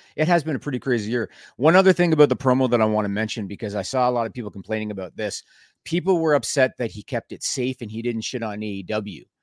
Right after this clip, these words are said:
And I, I wanna just kinda make it clear,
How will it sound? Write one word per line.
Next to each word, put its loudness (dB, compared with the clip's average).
And 0
I, 4
I 2
wanna 2
just -6
kinda 0
make -2
it -8
clear, -2